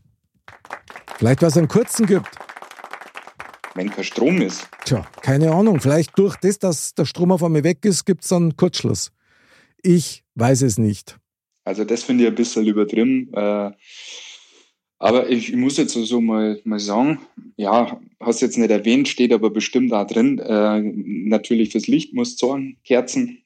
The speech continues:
Speaker 2: ganz wichtiges Thema. Wird
Speaker 1: Taschenlampen,
Speaker 2: drinstehen.
Speaker 1: oder?
Speaker 2: Batterien,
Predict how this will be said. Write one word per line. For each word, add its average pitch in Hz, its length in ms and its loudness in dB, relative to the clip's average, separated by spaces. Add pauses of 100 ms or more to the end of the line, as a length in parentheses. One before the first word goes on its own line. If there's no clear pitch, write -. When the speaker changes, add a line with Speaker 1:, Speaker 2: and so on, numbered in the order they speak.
(320)
Speaker 2:
ganz 117 260 -2
wichtiges 113 420 -4
Thema. 117 320 -2 (640)
Wird 117 100 0
Speaker 1:
Taschenlampen, 185 600 4 (160)
Speaker 2:
drinstehen. 175 300 -8
Speaker 1:
oder? 127 220 4
Speaker 2:
Batterien, 127 680 0